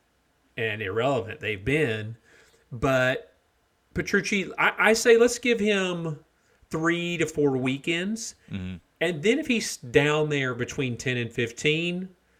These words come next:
Speaker 1: then yeah, you know, maybe, maybe the shine's coming off Petrucci a little bit. Um,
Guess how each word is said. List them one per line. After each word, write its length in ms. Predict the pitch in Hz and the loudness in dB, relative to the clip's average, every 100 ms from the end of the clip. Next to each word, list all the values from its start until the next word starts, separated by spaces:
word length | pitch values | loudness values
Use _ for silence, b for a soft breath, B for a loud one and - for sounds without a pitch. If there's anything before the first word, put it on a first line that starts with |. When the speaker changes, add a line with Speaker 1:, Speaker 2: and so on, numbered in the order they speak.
| _ _ _ _ | _ _ _ _
Speaker 1:
then 160 | 202 170 | -4 0
yeah, 340 | 120 87 92 - _ | 0 -2 -6 -14 _
you 160 | - 123 | -6 -2
know, 320 | 98 95 98 | -2 -2 -6
maybe, 600 | 127 123 120 117 113 107 _ _ | -4 -2 -2 -4 -6 -10 _ _
maybe 440 | 143 143 143 135 | 2 2 4 2
the 160 | 113 117 | 0 -4
shine's 500 | - 131 117 110 101 | -2 0 0 0 -4
coming 300 | - 113 104 | -8 -8 -6
off 200 | 101 95 - _ _ | -6 -8 -12 _ _
Petrucci 480 | 117 - 110 98 107 | -10 -8 -8 -6 -6
a 80 | 98 | -6
little 180 | 92 | -8
bit. 300 | 92 92 - _ b b b b | -8 -8 -8 _ b b b b
Um, 640 | 117 117 117 113 117 117 | -6 -2 -2 -4 -6 -10